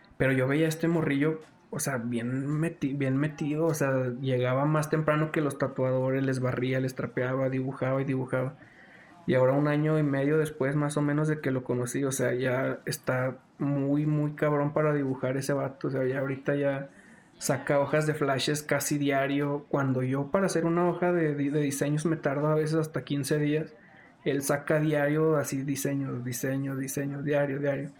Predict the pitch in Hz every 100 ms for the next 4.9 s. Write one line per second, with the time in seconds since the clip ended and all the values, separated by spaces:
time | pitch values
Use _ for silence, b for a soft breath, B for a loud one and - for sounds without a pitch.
0 | B B B B B B 139 131 131 147
1 | - 151 - 147 147 147 156 156 147 131
2 | 135 147 151 - - - 143 143 151 160
3 | 131 135 135 156 151 151 139 131 127 123
4 | 131 131 131 127 151 151 151 131